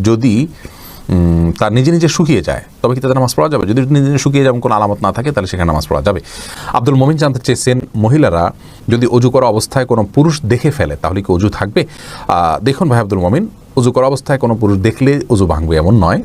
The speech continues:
তবে সে, সেটা যদি ইচ্ছাকৃত দেখেন তাহলে গুনাহ হবে, আর অনিচ্ছাকৃত হলে গুনাহও হবে না,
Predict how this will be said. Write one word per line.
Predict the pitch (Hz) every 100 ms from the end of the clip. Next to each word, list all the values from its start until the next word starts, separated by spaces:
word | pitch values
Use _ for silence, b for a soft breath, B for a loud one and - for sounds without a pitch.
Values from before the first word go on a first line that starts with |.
| -
তবে | 117 110
সে, | - 110 98 -
সেটা | - 107
যদি | 98 95
ইচ্ছাকৃত | 113 - 135 127
দেখেন | 110 92 101
তাহলে | 98 117
গুনাহ | 156 175 92
হবে, | 113 - B B B
আর | 185
অনিচ্ছাকৃত | 151 139 143 131
হলে | 117 110
গুনাহও | 95 92 104
হবে | 80 80
না, | 120